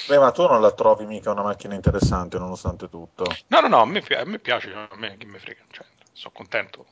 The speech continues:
Speaker 2: Sì, mi
Speaker 1: Ah, a te non frega niente che sia un sistema chiuso, ho capito.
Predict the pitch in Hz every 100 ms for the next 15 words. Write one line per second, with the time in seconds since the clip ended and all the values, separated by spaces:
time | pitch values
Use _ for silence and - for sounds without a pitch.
0 | _ _ 123 104 117 135 139 175 156 123
1 | 143 131 127 131 123 120 110 110 110 -
2 | 101 95 110 90 85 82 101 85 78 82